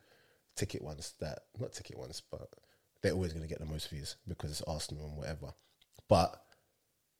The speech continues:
you've literally been playing Premier League football now for ten years? Nine?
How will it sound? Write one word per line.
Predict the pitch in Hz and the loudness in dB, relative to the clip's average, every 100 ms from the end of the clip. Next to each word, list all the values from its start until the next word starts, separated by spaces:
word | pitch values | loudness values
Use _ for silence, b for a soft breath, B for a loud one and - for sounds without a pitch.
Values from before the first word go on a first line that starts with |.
| _ | _
you've | 104 117 113 107 | 8 10 12 12
literally | 117 - - 98 | 10 10 8 8
been | 92 95 | 8 8
playing | 104 98 87 | 10 10 8
Premier | 104 98 | 6 8
League | 92 90 | 6 4
football | - - 85 | 2 0 0
now | 76 71 | -2 -2
for | 78 - 87 82 80 - _ _ _ _ _ _ _ _ _ | -2 2 2 2 -2 -6 _ _ _ _ _ _ _ _ _
ten | - 117 127 | 0 2 2
years? | 151 - - _ _ _ _ - | -2 -4 -10 _ _ _ _ 0
Nine? | 107 123 | 4 2